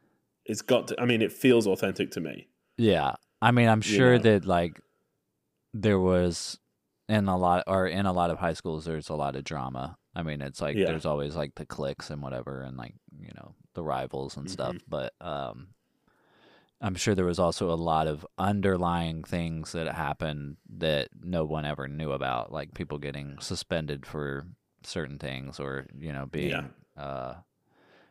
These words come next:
Speaker 2: being let go of their jobs without making it, like, public, you know,
Speaker 1: Mm-hmm,
Speaker 2: like, if,
Speaker 1: mm-hmm.
Speaker 2: if a teacher had sex with a student or something, I'm sure that happened a lot. You know what I
Speaker 1: Yeah.
Speaker 2: mean?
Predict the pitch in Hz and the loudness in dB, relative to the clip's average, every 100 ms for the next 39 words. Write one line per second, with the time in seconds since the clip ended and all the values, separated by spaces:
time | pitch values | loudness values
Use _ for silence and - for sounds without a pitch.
0 | _ 110 98 95 90 87 92 90 85 85 | _ 2 2 4 2 6 6 6 2 -2
1 | 78 87 80 80 78 87 82 78 73 78 | 0 4 6 4 2 -4 0 0 0 -4
2 | 73 80 76 71 - _ - 76 71 - | -4 -6 -4 -4 -6 _ -6 -6 -4 -4
3 | 76 69 67 - - - _ 92 76 65 | -4 -2 -4 -6 -14 -18 _ -8 -8 -8
4 | 64 85 110 101 95 98 67 - 104 95 | -10 -8 -8 -6 -8 -6 -8 -8 -8 -8
5 | 95 85 78 76 80 78 76 69 78 73 | -12 -12 -10 -10 -10 -8 -8 -8 -8 -8
6 | 78 69 - 78 71 64 69 - 67 65 | -10 -12 -12 -10 -8 -10 -12 -12 -12 -12
7 | 65 65 - 71 64 52 76 65 - 64 | -12 -12 -8 -6 -4 -4 -4 -6 -6 -12
8 | 60 - - _ _ _ _ _ - 85 | -12 -18 -20 _ _ _ _ _ -8 -6
9 | 76 73 62 50 - - - _ _ _ | -4 -2 -2 -2 -8 -16 -16 _ _ _
10 | - 90 76 67 65 - 65 65 | -8 -6 -4 -6 -6 -6 -6 -10